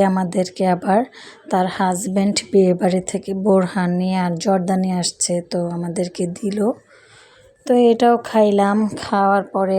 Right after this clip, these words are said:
রাত্রে সাড়ে এগারোটা বাজে তানহার আব্বু আমার জন্য একটা গিফট নিয়ে আসে। তো সে কখনো অনলাইন থেকে, আমাদের তেরো বছর সংসার জীবনে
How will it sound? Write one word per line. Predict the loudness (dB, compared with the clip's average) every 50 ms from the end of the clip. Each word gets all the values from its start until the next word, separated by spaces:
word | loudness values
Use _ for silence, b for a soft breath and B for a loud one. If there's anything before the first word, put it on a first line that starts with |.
| 2
রাত্রে | 2 2 0 0 -2 -6 -10 -6 -6 -6
সাড়ে | -4 -4 -4 -2 0 0 0 0 2 2 2
এগারোটা | 0 0 -4 -4 -2 -2 -2 0 0 0 0
বাজে | 2 2 0 0 0 0 -2 0 0 0 0
তানহার | -2 -2 0 0 -2 -2 -2 -2 -2 0 0 0
আব্বু | 0 0 -2 -4 -4 0 2 2 2 2 B B B B B B B B B B B -6
আমার | -4 -2 0 0 0 0 -2
জন্য | -2 -2 -2 0 0 0
একটা | -2 -2 0 -2 -2
গিফট | 0 0 0 -2 -2 -2 -4 -6 -4
নিয়ে | -4 -2 -2 0 0 -2 -2
আসে। | -2 -4 -4 -4 -2 0 -2 -2 -2 -6 -12 b b b b b b b _ -6 -2
তো | 0 2 2 2 2 2 0 0
সে | 0 0 0 2 2 2 0 0
কখনো | 0 0 0 0 -2 -4 -2 0 2 2 4 4 4 4
অনলাইন | 4 2 2 2 0 0 0 -2 -2 -4
থেকে, | -2 -4 -4 -2 -2 -2 -2 -2 -2
আমাদের | -2 0 -2 -2 -2 -4 -8 -4 0
তেরো | 2 4 4 4 4 2
বছর | 2 -2 -2 -4 -6 -6 -6 -6
সংসার | -6 -4 -4 -2 -4 -2 0 0 -2 0
জীবনে | -2 -2 -4 -2 0 -2 0 0 0